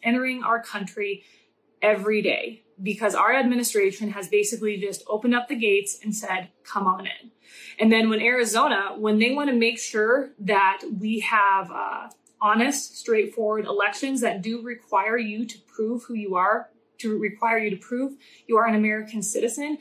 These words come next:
the Biden administration, they don't want that. They want people to just be able to walk in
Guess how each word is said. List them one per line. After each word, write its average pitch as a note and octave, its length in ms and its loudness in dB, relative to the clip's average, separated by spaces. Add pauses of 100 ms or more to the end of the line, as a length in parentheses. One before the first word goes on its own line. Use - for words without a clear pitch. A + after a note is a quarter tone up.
(260)
the G3+ 80 -6
Biden C4 240 4
administration, G#3+ 640 2
they C#4+ 100 6
don't E4 180 2
want G3+ 180 0
that. - 300 -8
They A#3 200 2
want C#4 240 2
people C4 340 -8
to G#3+ 100 -14
just G#3+ 200 -8
be G#3+ 100 2
able G3 180 -2
to F#3 80 -6
walk F#3 440 0
in G#3 340 -4